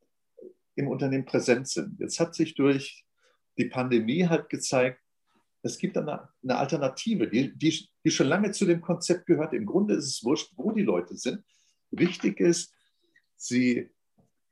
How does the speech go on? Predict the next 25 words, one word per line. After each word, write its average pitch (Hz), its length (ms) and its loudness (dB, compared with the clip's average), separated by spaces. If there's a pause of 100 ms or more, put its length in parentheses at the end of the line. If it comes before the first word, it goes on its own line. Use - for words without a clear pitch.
(140)
sie 123 220 2
stimmen 170 340 2
überein, 127 680 -4 (840)
ein 107 60 -12
bestimmtes - 640 0
Ziel 147 340 0
in - 80 -6
einer 127 100 0
bestimmten - 460 -6
Zeit, 147 400 -4
in - 120 -6
drei 104 240 -2
Jahren, 127 200 -6
einem 117 260 -6
Jahr, 107 280 -6 (160)
halben 104 240 -6
Jahr 101 180 -6
zu - 100 -8
erreichen 131 580 -6 (280)
und 139 140 -6
kommunizieren 135 760 -2
zwischendurch - 560 -12 (540)
und 104 160 -2
signalisieren 147 1080 -2 (540)
dem, 127 540 2